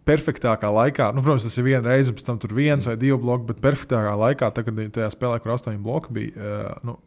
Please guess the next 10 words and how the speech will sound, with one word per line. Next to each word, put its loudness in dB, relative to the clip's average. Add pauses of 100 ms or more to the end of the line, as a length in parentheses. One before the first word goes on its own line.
(140)
ir -4
grūti 2
uzlikt, -6
ā, -8
vēl -4
perf-, -2
viņam -2
ir -6
tik, -4 (360)
tik -6